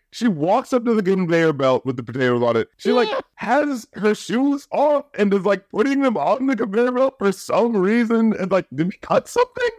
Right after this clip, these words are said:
Speaker 1: And I was like, "Why is she doing this?"
Speaker 2: I, I think, what was it? Like, part of her, her jacket and part of her shoelace gets stuck in the belt.
Speaker 1: But no, part of her hair and part of her shoelace.
Speaker 2: Oh, yeah, part of
Speaker 1: Yeah.
Speaker 2: her hair. And I'm just like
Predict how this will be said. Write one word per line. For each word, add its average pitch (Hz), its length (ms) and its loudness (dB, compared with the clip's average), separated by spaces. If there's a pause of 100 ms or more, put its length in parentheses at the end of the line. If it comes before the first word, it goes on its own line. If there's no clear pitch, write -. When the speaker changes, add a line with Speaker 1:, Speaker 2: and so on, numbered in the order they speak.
(340)
Speaker 1:
And 208 80 -2
I 240 60 2
was 233 160 0
like, 185 80 -4
"Why 196 320 0
is 208 220 0
she 185 120 -4
doing 180 260 0
this?" 127 140 -2 (180)
Speaker 2:
I, 185 220 0
I 202 80 0
think, 247 260 0
what 202 200 2
was 151 100 0
it? 143 100 -2
Like, 135 240 0
part 175 240 0
of 190 140 -2
her, 147 460 0
her 143 180 0
jacket 120 580 0 (300)
and 135 240 2
part 156 240 0
of 151 80 0
her 135 160 0
shoelace 151 960 0 (260)
gets 156 220 0
stuck 175 320 -2
in 165 100 2
the 139 80 2
belt. 147 380 -2 (180)
Speaker 1:
But 208 160 0
no, 247 200 0
part 226 280 -2
of 269 80 -2
her 233 160 0
hair 202 680 0
and 175 240 0
part 170 200 2
of 165 80 0
her 160 80 0
shoelace. 147 240 0
Speaker 2:
Oh, 226 100 2
yeah, 196 220 2
part 220 220 0
of 202 60 2
Speaker 1:
Yeah. 202 60 2
Speaker 2:
her 190 100 2
hair. 214 300 0
And 190 100 0
I'm 190 80 2
just 185 140 -2
like 185 300 0